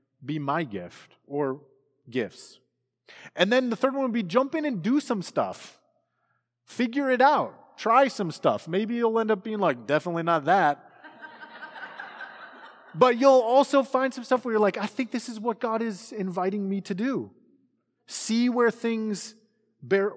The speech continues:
see where God bears fruit. See what brings joy. Now, probably the next practical question for us to answer would be,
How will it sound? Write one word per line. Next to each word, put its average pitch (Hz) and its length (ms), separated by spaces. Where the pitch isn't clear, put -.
see 233 220
where 233 180
God 208 280
bears 190 260
fruit. 107 400
See - 280
what 190 200
brings 175 320
joy. 120 380
Now, 151 220
probably 175 460
the 170 80
next 170 300
practical 170 460
question 175 400
for 165 120
us 151 120
to 190 120
answer 170 280
would 156 140
be, 165 260